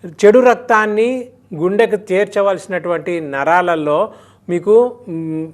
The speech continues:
వాపు రావడం, అక్కడ తేడా రావడాన్ని కూడా వారికోజ్ వెయిన్స్ అంటారు. ఆ వారికోజ్ వెయిన్స్ ఉన్న వాళ్ళకి కూడా ఈ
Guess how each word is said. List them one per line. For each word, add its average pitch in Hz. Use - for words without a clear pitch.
వాపు 180
రావడం, 175
అక్కడ 185
తేడా 202
రావడాన్ని 160
కూడా 170
వారికోజ్ 170
వెయిన్స్ 160
అంటారు. 139
ఆ 160
వారికోజ్ 190
వెయిన్స్ 190
ఉన్న 175
వాళ్ళకి 165
కూడా 156
ఈ 180